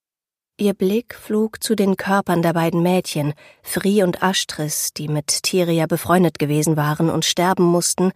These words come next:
weil sie zum falschen Zeitpunkt am falschen Ort gewesen waren.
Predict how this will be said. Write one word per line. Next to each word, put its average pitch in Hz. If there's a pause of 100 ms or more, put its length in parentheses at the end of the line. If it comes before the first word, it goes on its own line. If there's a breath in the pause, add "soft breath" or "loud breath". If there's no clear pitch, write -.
(360 loud breath)
weil 185
sie 202
zum 185
falschen 190
Zeitpunkt 180
am 151
falschen 156
Ort 156
gewesen 135
waren. 123